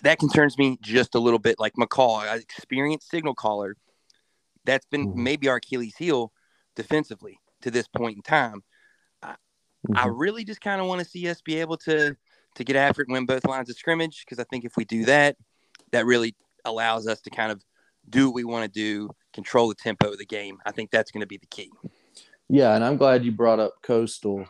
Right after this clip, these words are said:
Speaker 2: 'cause, I mean, let's just, teams are gonna play us the same way they did, the same way App State did. That Coastal can't stop the run either. But they were able to stop ours because they loaded the box up and we couldn't do anything on the,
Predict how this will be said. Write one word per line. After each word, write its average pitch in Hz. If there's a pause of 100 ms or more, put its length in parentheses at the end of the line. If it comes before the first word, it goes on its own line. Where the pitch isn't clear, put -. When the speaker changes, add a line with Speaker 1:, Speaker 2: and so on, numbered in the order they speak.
Speaker 2:
'cause, 98 (580)
I 104
mean, 101 (460)
let's 143
just, 151 (520)
teams 170
are 143
gonna 131
play 127
us 113
the 107
same 110
way 104
they 101
did, 113 (200)
the 104
same 107
way 101
App 104
State 104
did. 117 (600)
That -
Coastal 160
can't 110
stop 110
the 104
run 98
either. 104 (800)
But 127
they 123
were 117
able 131
to 107
stop 110
ours 107
because 104
they 101
loaded 107
the 98
box 107
up 101
and 101
we 101
couldn't 98
do 98
anything 95
on 92
the, 92